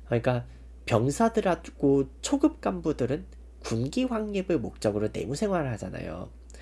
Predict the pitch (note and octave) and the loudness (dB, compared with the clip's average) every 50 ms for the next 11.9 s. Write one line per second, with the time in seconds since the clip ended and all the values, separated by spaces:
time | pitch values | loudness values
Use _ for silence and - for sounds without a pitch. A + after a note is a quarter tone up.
0 | - - - - - - - - - - F#2+ F#2 F2+ - - - G#2 G2+ G#2+ A2 | -18 -18 -18 -18 -18 -20 -18 -16 -8 -4 -2 -2 -2 -4 -2 -2 -2 -2 0 0
1 | B2 A#2+ G#2+ G#2+ F#2+ F#2+ F#2 F#2 F#2 - - - - - - - - - - - | 0 0 0 0 0 -2 -2 -4 -6 -10 -16 -18 -20 -20 -20 -20 -20 -20 -20 -14
2 | - - F#3+ - F2+ F2 E2+ - - - - - C4 C#4 C#4 A#3+ D3+ G2 F#2+ G2+ | -12 -10 -6 -4 -2 -2 -4 -4 -10 -6 -2 0 2 2 2 2 0 0 -2 0
3 | G#2 A#2 A#2 G#2 G2 F2+ - - - - C#3+ A2 G2+ C#3 G#3 - - - - G#2+ | 0 0 0 0 0 -2 -2 -4 -2 0 0 0 0 -2 -6 -8 -12 -6 -2 2
4 | G#2 C#3 E3 - - - D3+ C#3 A#2+ A2 G#2+ G#2 G2 A#2+ G3 - - - - - | 4 4 2 2 2 4 4 4 4 4 2 2 2 2 0 -4 -8 -16 -20 -20
5 | - - - - - - - - - - - - - - - - - - - - | -20 -20 -20 -20 -20 -18 -18 -18 -20 -20 -20 -20 -20 -18 -18 -18 -18 -18 -20 -20
6 | - - - - - - - - - - - - - A2+ G#2+ G2 F#2 F#2+ - - | -20 -18 -18 -16 -16 -16 -16 -16 -18 -18 -12 -4 0 2 2 2 2 -2 -4 -10
7 | - - - - - A2+ G#2+ - - - C3+ B2 A2+ G#2+ - F#3 A3+ A#3 - - | -18 -20 -14 -6 -2 -2 -2 0 0 2 2 2 2 2 0 0 -2 -2 -4 -12
8 | - - - - G#2 G2 E2+ - - - G#2 A2 A#2 D#3 E3 C#3 G#2+ G#2 C3+ - | -20 -20 -8 -2 -2 -2 -2 -2 -4 -4 -4 2 6 6 6 6 4 -2 -4 -2
9 | - C4+ B3+ C#4 C4 C4 A#3 F3 D#3 D#3 G#3 G#3+ - - - - - B2 C#3 E3+ | -2 2 4 4 4 4 2 0 0 0 -2 -2 -4 -6 -8 -8 -8 -6 -4 -4
10 | F3 E3+ D#3+ D#3+ D3 C#3 C#3 - - B3+ B3 A3+ A3 D#3+ C#3 C3 A2+ G#2 - F3+ | -2 -2 -2 -2 -4 -6 -6 -6 -6 -4 -2 -2 0 0 0 0 0 0 0 -2
11 | G3 G2 G2+ G2+ F#2+ G2+ A#2+ D3 F#3 G#3+ A#3+ A3+ G#3+ E3 A2 G#2 B2+ - | -2 0 0 0 0 -2 -2 -2 0 0 2 2 0 -2 -2 -2 -4 -4